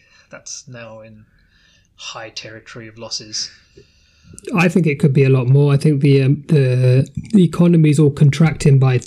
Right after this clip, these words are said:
Speaker 2: between three and six percent, all of the European ones, um, is an evide-, evidence that that's just from the one month of lockdown. Imagine what will happen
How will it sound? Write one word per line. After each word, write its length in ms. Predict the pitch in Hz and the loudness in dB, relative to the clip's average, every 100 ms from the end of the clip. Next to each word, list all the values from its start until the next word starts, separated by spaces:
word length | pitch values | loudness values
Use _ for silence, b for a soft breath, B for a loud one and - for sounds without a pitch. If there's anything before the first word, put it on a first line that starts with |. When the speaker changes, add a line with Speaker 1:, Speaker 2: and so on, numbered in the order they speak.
| _ | _
Speaker 2:
between 400 | - - 151 139 | -4 0 2 2
three 300 | 135 143 139 | 2 2 4
and 160 | 135 131 | 2 2
six 240 | - 147 | -2 -4
percent, 420 | - 139 - 139 131 | -2 -2 0 0 2
all 180 | 135 135 | 2 2
of 140 | 127 | 0
the 100 | 135 | 0
European 580 | 127 135 135 147 135 135 | 2 2 2 2 2 4
ones, 420 | 135 131 131 - - B B B B B | 2 2 0 -4 -10 B B B B B
um, 480 | 160 147 147 170 - - _ | 2 2 2 0 -2 -12 _
is 160 | 175 151 | 0 2
an 120 | 156 | 2
evide-, 240 | 165 151 151 151 | 2 2 0 2
evidence 480 | 156 147 139 127 - | 2 2 0 -2 -2
that 260 | 135 135 | -2 0
that's 200 | 156 156 | -2 0
just 240 | - - - | 0 -2 -6
from 520 | - 143 131 123 127 - | -2 0 0 0 -4 -2
the 80 | 147 | 0
one 260 | 143 143 | 2 2
month 240 | 139 135 135 | 2 2 2
of 80 | 127 | 2
lockdown. 540 | 143 147 - 120 117 | 2 0 -6 -4 0
Imagine 360 | 131 131 135 131 | 0 2 2 0
what 120 | 135 | 0
will 100 | 135 | 0
happen 580 | 135 131 131 127 131 | 0 2 2 2 -2